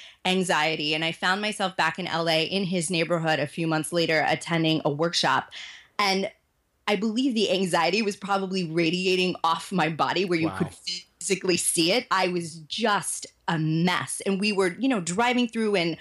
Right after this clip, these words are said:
Speaker 1: I would see a restaurant and it would ping a memory of when we had dinner there and somewhere else and another memory. And it was terrible. And I was with a girlfriend, and it, you know, I told her, and she took my phone and distracted me. And it took really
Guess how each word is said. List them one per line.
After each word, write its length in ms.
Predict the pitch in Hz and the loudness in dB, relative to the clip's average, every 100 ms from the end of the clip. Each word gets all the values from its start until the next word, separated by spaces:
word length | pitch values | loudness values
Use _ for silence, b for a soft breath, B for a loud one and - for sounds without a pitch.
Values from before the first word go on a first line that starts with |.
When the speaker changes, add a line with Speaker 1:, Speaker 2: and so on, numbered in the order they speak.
| B B B | B B B
Speaker 1:
I 100 | - | 0
would 140 | 180 185 | 0 0
see 140 | 247 | 0
a 60 | 196 | 0
restaurant 420 | 269 269 - 240 | 0 0 0 0
and 80 | 175 | -2
it 60 | |
would 120 | 160 - | -4 -4
ping 220 | 196 175 | -2 -2
a 40 | |
memory 440 | 175 240 247 240 220 | 0 0 0 0 -2
of 100 | 160 | -2
when 100 | 151 | -6
we 100 | 151 | -6
had 200 | 165 180 | -8 -4
dinner 240 | 294 277 | -2 0
there 260 | 254 247 214 | 0 0 0
and 160 | 170 | -2
somewhere 320 | - 226 208 | -2 0 2
else 320 | 202 202 202 180 | 2 0 -2 -2
and 80 | |
another 300 | 170 202 233 | 0 0 2
memory. 540 | 220 202 196 196 202 B B B B | 2 0 0 0 -2 B B B B
And 100 | - | -2
it 40 | 233 | -2
was 120 | 226 | -2
terrible. 880 | - - 165 208 320 208 110 113 - | -4 -2 0 0 0 0 0 -2 -2
And 100 | 202 | 0
I 100 | 202 | 2
was 180 | 220 214 | 0 -2
with 180 | 247 262 | -2 -2
a 80 | 262 | -2
girlfriend, 580 | 202 170 - 170 160 156 | 0 -2 0 0 0 0
and 120 | 196 | 2
it, 200 | 180 - - - | 2 0 -8 -14
you 220 | - 208 | -4 -2
know, 100 | 196 | 0
I 320 | 180 175 - | 0 0 -2
told 320 | 196 226 208 196 | -4 -2 0 0
her, 260 | 196 180 | 0 2
and 200 | 165 151 | 0 0
she 520 | - 190 180 170 156 _ - | 0 0 0 0 -4 _ -6
took 180 | 220 - | -4 0
my 100 | 202 | -2
phone 400 | 180 175 175 175 | 0 2 2 2
and 120 | 165 | 0
distracted 500 | 165 - 160 - 170 | 0 0 -2 -4 -4
me. 260 | 165 156 B B B - | -2 -4 B B B -2
And 80 | 208 | -2
it 120 | 190 | 0
took 320 | - 233 - - | -2 -2 -6 -10
really 880 | 202 185 202 247 269 277 269 254 | -8 -4 0 2 2 2 4 2